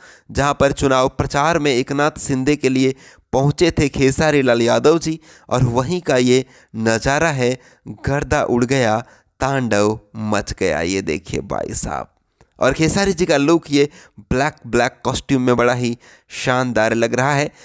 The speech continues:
और एकदम देशी वाला लुक भी लेके रखे हैं।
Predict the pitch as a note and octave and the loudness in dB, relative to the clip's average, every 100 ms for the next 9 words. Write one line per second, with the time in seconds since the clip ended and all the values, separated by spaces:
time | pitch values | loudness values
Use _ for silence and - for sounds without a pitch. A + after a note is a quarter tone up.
0 | - - B2+ D3+ D#3 C#3+ F3 D#3+ G#2+ C3+ | -16 -2 0 2 0 0 -2 -2 -2 0
1 | D#3 - G3 F#3 E3+ D#3+ C#3 C#3+ D#3 C#3+ | 0 -2 -6 -2 2 2 2 0 -2 -2
2 | E3 D3+ D3 D3+ C3 - E3+ | -2 0 0 0 0 -2 -6